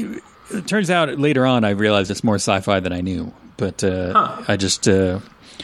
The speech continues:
Speaker 1: thought it was, you know, a weird, fun sci-fi thing that was a little bit scary, but also had, definitely had a weird mythology, which I totally got, I totally picked up on as a kid. And then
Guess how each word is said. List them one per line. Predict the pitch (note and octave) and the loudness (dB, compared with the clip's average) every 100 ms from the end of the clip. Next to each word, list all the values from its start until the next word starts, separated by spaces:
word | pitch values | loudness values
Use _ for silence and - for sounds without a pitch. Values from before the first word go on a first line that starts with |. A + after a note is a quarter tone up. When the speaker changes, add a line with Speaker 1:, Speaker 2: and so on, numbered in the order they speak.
| - | -12
Speaker 1:
thought | - D#3 C#3 | -6 0 2
it | B2+ | 2
was, | A#2+ G#2 A#2 | 2 0 -2
you | - | 0
know, | A2 | 2
a | G#2 | 4
weird, | A#2 A#2 G#2 | 4 2 0
fun | - B2+ A2+ A2 G2+ | 0 2 4 2 0
sci-fi | - D#3+ D3 C#3+ | -2 0 2 2
thing | C3 C#3+ | 0 -2
that | |
was | A2+ | -2
a | B2 | 0
little | E3+ G3 | 2 2
bit | A2 | 0
scary, | - - - D3+ D#3+ E3+ | -4 -8 -4 -2 0 0
but | D#3 | 0
also | A#2 A#2 A#2+ | 0 2 0
had, | A2+ G#2 | 0 0
definitely | A#2+ - A#2+ A2 | 0 0 -2 0
had | A2 | 0
a | |
weird | G#2 G#2+ G2+ | 2 2 2
mythology, | G#2 G2+ G2+ A2+ A#2 B2+ | 0 -2 0 0 -2 -4
which | A#2+ G2+ | -2 -2
I | F#2+ | -4
totally | - G2 F#2+ F#2 | -2 -2 -2 -4
got, | G2 F#2 - - - - G#3 | -2 -4 -4 -10 -20 -14 -10
I | - | 0
totally | A2+ F#2 | 2 2
picked | - G#2+ G2+ | 2 0 0
up | G#2 | 0
on | A2 A2 | 2 2
as | G#2+ | -2
a | |
kid. | G#2+ B2 A#2+ | -2 0 2
And | G2 | 0
then | F#2 | 0